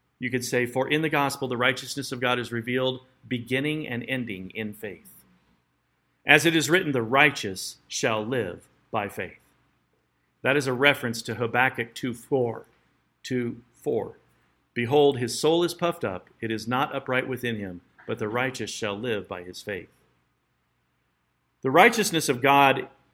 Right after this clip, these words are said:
is Jesus Christ, the Son of God, revealed through the merciful plan of God, the good news of salvation for mankind from their sin. Jesus is revealed in the gospel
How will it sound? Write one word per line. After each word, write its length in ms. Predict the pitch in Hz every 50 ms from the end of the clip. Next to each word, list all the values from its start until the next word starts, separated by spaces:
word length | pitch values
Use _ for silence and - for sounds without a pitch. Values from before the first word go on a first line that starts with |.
| _
is 420 | - 208 190 175 156 147 135 123 113
Jesus 400 | 120 135 143 135 117 131 120 -
Christ, 540 | - - 135 113 98 90 - - - - - _ _ _ _ _ _
the 100 | - 131
Son 220 | 127 - 135 120
of 80 | 117 110
God, 240 | 113 104 95 90 - _ _ _ _ -
revealed 540 | 120 127 117 113 143 156 175 185 175 -
through 160 | - 160 156 131
the 80 | 123
merciful 500 | 117 123 143 165 160 - 165 - 139 131
plan 320 | 127 - - 170 180 180 160
of 140 | 131 -
God, 300 | - 117 113 110 113 113
the 80 | - 113
good 260 | 110 131 135 139 123
news 260 | 135 151 156 160 156
of 80 | 143 -
salvation 680 | - - 135 131 127 131 135 139 131 - - 110 104 104 - _ _ _ _ _
for 140 | - 123 123
mankind 760 | 117 123 127 127 131 139 135 - 135 131 123 117 113 110 110
from 160 | - 117 110
their 140 | 104 101 95
sin. 320 | - - 123 104 95 - - _ _ _ _ _ _ _ _ _ _ _ _ _ _ _
Jesus 420 | - - 147 170 170 156 175 - -
is 160 | 147 127 117
revealed 500 | 127 123 117 110 117 131 156 170 175 175
in 100 | 180 180
the 100 | 180 180
gospel 680 | 156 135 120 117 113 - - - 117 113 110 110 113